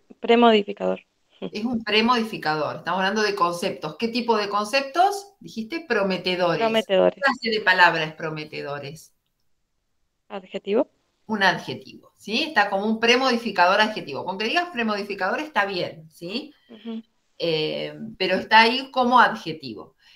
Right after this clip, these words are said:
Speaker 2: Y the following, si vos decís lo siguiente,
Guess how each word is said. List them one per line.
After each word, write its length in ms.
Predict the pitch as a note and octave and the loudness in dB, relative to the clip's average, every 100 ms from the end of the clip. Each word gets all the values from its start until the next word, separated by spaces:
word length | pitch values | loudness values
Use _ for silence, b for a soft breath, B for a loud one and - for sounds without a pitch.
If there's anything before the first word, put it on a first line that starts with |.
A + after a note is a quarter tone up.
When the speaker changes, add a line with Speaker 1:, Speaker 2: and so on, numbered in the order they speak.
| _ | _
Speaker 2:
Y 180 | D4 C#4 | -2 0
the 140 | D4 | -2
following, 720 | C#4+ F4 F4+ F#4+ F#4 G4 G#4 A4+ - | -2 2 2 2 0 -2 -4 -8 -12
si 100 | B3 | -6
vos 140 | C4 | -4
decís 440 | C4 - C4+ - - | -4 -8 -12 -14 -10
lo 220 | F#3+ G#3+ | -8 -8
siguiente, 680 | G#3 F#3+ A#3 B3+ C4 D4+ | -10 -4 -2 -2 -6 -8